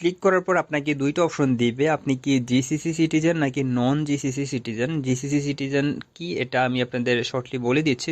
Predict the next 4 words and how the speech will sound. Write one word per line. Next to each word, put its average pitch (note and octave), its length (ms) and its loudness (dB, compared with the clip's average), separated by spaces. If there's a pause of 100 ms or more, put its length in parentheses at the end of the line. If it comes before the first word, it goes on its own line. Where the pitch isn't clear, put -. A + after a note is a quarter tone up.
(100)
যারা C3 200 2 (260)
বাহরাইন, D3 500 2 (120)
কুয়েত, C#3 420 2 (240)
দুবাই, C3+ 400 2